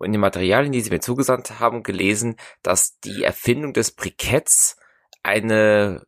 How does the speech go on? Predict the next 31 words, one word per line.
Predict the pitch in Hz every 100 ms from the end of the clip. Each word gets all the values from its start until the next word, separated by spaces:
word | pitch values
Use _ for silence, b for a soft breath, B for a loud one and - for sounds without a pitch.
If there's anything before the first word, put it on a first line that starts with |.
| _
ja, | 95 95
herausragende | 98 82 101 117 - 113 107
Veränderung | 104 90 131 110 90 87 - _
bei | 69 87
diesem, | - - 90 87 - _
bei | 92
der | 104
Verwendung | 95 92 95 85
von | 85
Braunkohle | 85 95 92 - 87
hergestellt | 87 87 71 - 80 76
hat. | 73 -
Für | 90
mich | 104 95
ist | 104
ein | 127
Brikett | 110 110 123
ja | 82
erstmal | 58 -
so | 113
zusammengepresste | 98 92 95 120 120 110 - - - 113 - 110
Braunkohle. | - - 117 131 - 92 82
Was | - 73
ist | 139 -
an | -
einem | 73
Brikett | - 92 - 117 -
so | -
besonders, | 98 87 104 131 123
dass | - 104
es | 104 -